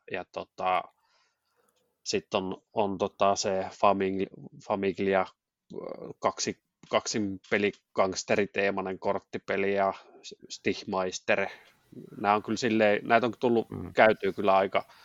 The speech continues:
Speaker 1: hyvällä setillä muita näitä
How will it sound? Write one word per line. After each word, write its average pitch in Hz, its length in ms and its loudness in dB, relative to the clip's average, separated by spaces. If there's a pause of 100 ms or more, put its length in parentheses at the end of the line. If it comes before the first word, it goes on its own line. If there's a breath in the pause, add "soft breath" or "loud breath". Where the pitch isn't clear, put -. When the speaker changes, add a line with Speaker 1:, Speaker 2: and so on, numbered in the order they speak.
(420 soft breath)
Speaker 1:
hyvällä 113 320 10
setillä 104 480 4 (600)
muita 131 300 8
näitä 95 280 2